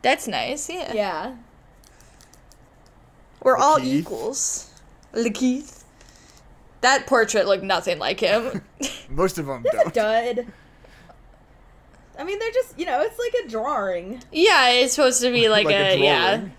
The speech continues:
Speaker 2: I think the
Speaker 1: Like a
Speaker 2: Jada Martell
Speaker 1: drawing.
Speaker 2: one's way worse. <laughs> That one was way worse.
Speaker 3: Edie Patterson.
Speaker 1: It's supposed to be like a mystery norval. <laughs>
Speaker 2: It's a norval.
Speaker 1: It's a
Speaker 2: Also,
Speaker 1: norval.
Speaker 2: yeah, R I P Fran.
Speaker 3: Yeah.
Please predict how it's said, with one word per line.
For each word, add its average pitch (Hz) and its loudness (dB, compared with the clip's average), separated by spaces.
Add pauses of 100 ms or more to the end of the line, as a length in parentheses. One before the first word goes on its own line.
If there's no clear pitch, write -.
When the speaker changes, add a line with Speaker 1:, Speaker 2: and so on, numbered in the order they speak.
(140)
Speaker 2:
I 302 0
think 508 2
the 440 4
Speaker 1:
Like 247 4
a - 6
Speaker 2:
Jada 311 6
Martell 359 6 (100)
Speaker 1:
drawing. 254 6
Speaker 2:
one's 226 -2
way 240 0
worse. 254 2
<laughs> - -6
That 302 -2
one 320 0
was 269 0
way 453 -4
worse. 508 -4 (1600)
Speaker 3:
Edie 107 -18
Patterson. 92 -14
Speaker 1:
It's 240 -8
supposed 277 2
to 302 0
be 302 2
like 311 2
a 359 4
mystery 330 2
norval. 208 0
<laughs> - -20 (1120)
Speaker 2:
It's 247 -16
a 277 -2
norval. 233 -8 (120)
Speaker 1:
It's 277 -6
a 294 -4 (140)
Speaker 2:
Also, 294 0
Speaker 1:
norval. 247 -2
Speaker 2:
yeah, 220 -4
R 233 -4
I 254 -2
P 247 -14
Fran. 185 -10
Speaker 3:
Yeah. 120 -12